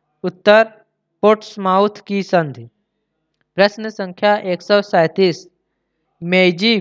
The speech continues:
पुनः स्थापना के बाद निम्नलिखित में से किस वर्ग को अपना अधिकार छोड़ना पड़ा? उत्तर सामुराई। प्रश्न संख्या एक सौ अड़तीस, उन्नीस सौ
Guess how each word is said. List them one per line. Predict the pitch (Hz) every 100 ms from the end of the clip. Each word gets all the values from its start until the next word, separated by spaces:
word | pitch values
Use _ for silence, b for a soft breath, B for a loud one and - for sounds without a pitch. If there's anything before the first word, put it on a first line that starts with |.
| -
पुनः | 185 202 220
स्थापना | 208 - 185 180 190 208
के | 208 190
बाद | 180 190 196 170
निम्नलिखित | 180 175 170 - 220 196
में | 185
से | 180 208 202
किस | - 214 202
वर्ग | 175 190 190 190
को | 202 196
अपना | 180 185 190 190
अधिकार | - - 190 190
छोड़ना | - 175 170 190 185
पड़ा? | 151 135 117 117 _ _ _ _ _ _ 170
उत्तर | 165 - 202 214 - _ _ _
सामुराई। | 180 180 190 185 170 180 170 127 _ _ _ _ _ _
प्रश्न | 185 208 220
संख्या | 214 208 185 175 202 202
एक | 180 175
सौ | - 202
अड़तीस, | 202 170 156 196 170 - _ _ _ _ _ -
उन्नीस | 175 190 220
सौ | 226